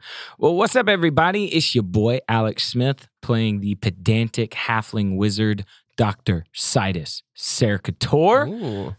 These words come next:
Speaker 1: Yeah, dude, I did it right. I said the pedantic thing. I
Speaker 2: Yeah, you
Speaker 1: didn't
Speaker 2: did.
Speaker 1: even have to write it down.
Speaker 2: Good
Speaker 1: I'm
Speaker 2: job,
Speaker 1: taking
Speaker 2: buddy.
Speaker 1: my notes from you.
Speaker 2: Good job, buddy. I'm proud
Speaker 1: Thanks,
Speaker 2: of you.
Speaker 1: Chase.
Speaker 2: On the
Speaker 1: Uh,
Speaker 2: last episode, you
Speaker 1: on the
Speaker 2: got
Speaker 1: last
Speaker 2: it.
Speaker 1: episode. Yeah, no, it's, I, we keep saying last episode. There,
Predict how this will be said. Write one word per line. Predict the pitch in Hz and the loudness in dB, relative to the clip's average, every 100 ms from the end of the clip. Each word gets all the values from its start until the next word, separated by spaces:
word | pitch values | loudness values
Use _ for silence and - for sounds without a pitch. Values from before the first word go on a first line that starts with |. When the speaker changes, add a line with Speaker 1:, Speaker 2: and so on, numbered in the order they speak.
| - | -2
Speaker 1:
Yeah, | 120 147 87 | 0 0 0
dude, | - 147 | 2 2
I | 143 | 2
did | 165 | 0
it | 165 | 0
right. | 160 120 | 0 0
I | 101 | 0
said | 107 117 | 0 -2
the | 98 | -2
pedantic | - - 113 117 120 | -4 0 0 0 -4
thing. | - 117 117 117 117 113 | -2 0 2 0 -2 -4
I | - | -2
Speaker 2:
Yeah, | |
you | 127 | 2
Speaker 1:
didn't | 151 143 | 2 2
Speaker 2:
did. | |
Speaker 1:
even | 143 135 | 0 0
have | 131 135 | 0 0
to | 135 | 0
write | 131 127 | 0 0
it | 120 | -2
down. | 101 90 92 - | -2 -2 -6 -10
Speaker 2:
Good | - | -4
Speaker 1:
I'm | 135 | -2
Speaker 2:
job, | 110 | 2
Speaker 1:
taking | 151 - 156 | 2 2 0
Speaker 2:
buddy. | |
Speaker 1:
my | 147 113 | 0 0
notes | 110 113 - | 0 0 -4
from | - 104 95 | -6 -4 -2
you. | 90 71 60 _ _ _ | -2 -4 -8 _ _ _
Speaker 2:
Good | - | -4
job, | 113 104 98 | 0 0 2
buddy. | 101 | 0
I'm | 101 | 0
proud | 101 104 | 0 0
Speaker 1:
Thanks, | 101 | 0
Speaker 2:
of | |
you. | 101 | -2
Speaker 1:
Chase. | 104 71 - - - - - - - | -2 -4 -8 -16 -18 -16 -16 -10 0
Speaker 2:
On | 147 | 4
the | 151 | 4
Speaker 1:
Uh, | |
Speaker 2:
last | 110 107 104 | 2 0 -2
episode, | 101 107 104 101 | -4 -2 0 2
you | |
Speaker 1:
on | 104 156 | 2 4
the | |
Speaker 2:
got | 147 | 4
Speaker 1:
last | 139 135 | 4 2
Speaker 2:
it. | 135 | 0
Speaker 1:
episode. | 101 95 80 76 | 0 -4 -6 -2
Yeah, | 104 95 | 0 0
no, | 95 92 | 0 0
it's, | 92 - - | -2 -2 0
I, | 160 | 0
we | 175 | 0
keep | 180 220 | 0 0
saying | 180 202 180 | 2 2 4
last | 160 147 - | 2 2 0
episode. | 131 147 - 151 143 131 | 0 0 0 2 0 2
There, | 151 160 | 2 2